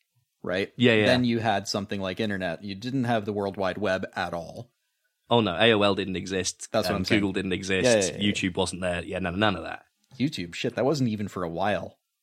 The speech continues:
Speaker 2: Yeah, yeah.
Speaker 1: So, uh, Katie is in the elevator with the gremlins. Uh, more intercuts with the C E O, and he dictates his memo to his secretary, and a gremlin puts a mouse trap into the sandwich that she's been mindlessly munching on.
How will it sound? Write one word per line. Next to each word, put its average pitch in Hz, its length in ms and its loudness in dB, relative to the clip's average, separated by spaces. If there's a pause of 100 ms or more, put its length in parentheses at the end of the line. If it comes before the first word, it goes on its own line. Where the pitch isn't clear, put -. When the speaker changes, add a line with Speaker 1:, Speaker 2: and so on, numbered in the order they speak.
(480)
Speaker 2:
Yeah, 104 220 0
yeah. 104 380 4
Speaker 1:
So, 120 340 4 (260)
uh, 117 240 2
Katie 156 360 0
is 139 120 -2
in 135 120 2
the 123 100 2
elevator 117 580 2
with 110 140 -2
the - 40 -12
gremlins. 190 560 0 (340)
Uh, 107 280 4
more 151 280 4
intercuts 170 500 2
with 139 120 -6
the 139 80 -8
C 135 300 0
E 131 40 6
O, 147 200 6
and 113 320 -2
he 139 400 -2
dictates 160 840 -2 (120)
his 101 280 -6
memo 127 500 0 (140)
to 156 120 -2
his 139 180 -2
secretary, 104 680 -4 (540)
and 95 120 -6
a 95 40 -6
gremlin 147 500 2
puts 175 240 0
a 156 60 -2
mouse 175 340 2
trap 156 480 4
into 151 500 0
the 147 100 -4
sandwich 135 560 0
that 98 160 -6
she's 101 240 -6
been 101 180 -2
mindlessly 98 540 -4
munching 117 340 -2
on. 87 260 -6